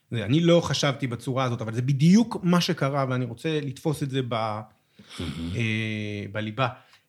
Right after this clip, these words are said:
Speaker 1: אה, אם אני, אם אני מכסה לך, אם אני לוקח ממך את העבר שלך רטרואקטיבית, אין לך גם דרך לייצר שום היקשרות ב-,
Speaker 2: כלום.
Speaker 1: בהווה.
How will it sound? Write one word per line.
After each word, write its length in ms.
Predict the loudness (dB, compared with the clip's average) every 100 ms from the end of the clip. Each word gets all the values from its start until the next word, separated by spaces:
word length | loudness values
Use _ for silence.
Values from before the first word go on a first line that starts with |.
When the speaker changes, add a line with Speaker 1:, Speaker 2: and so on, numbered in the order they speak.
| _ _ -4
Speaker 1:
אה, 200 | -2 -2 -6 _ _ _ _ _ _ _ _ _ _ _ _ _ -14 0
אם 120 | 4 6
אני, 240 | 6 2
אם 120 | 4 4
אני 120 | 4
מכסה 500 | 2 2 0 2 2
לך, 240 | 2 4 2
אם 100 | 4
אני 160 | 4 6
לוקח 340 | 4 4 2 4
ממך 220 | 2 2
את 100 | 2
העבר 300 | 2 4 4
שלך 140 | 4 6
רטרואקטיבית, 1000 | 6 6 6 4 4 2 2 2 -2 -14 -18 -20 -14 2
אין 120 | 4
לך 200 | 4 2 2
גם 140 | 2
דרך 340 | 4 4 4 4
לייצר 340 | 2 4 2
שום 260 | 4 4 4
היקשרות 600 | 4 4 4 4 4 4
ב-, 220 | 4 6
Speaker 2:
כלום. 340 | 8 6 4
Speaker 1:
בהווה. 360 | 4 4 6 4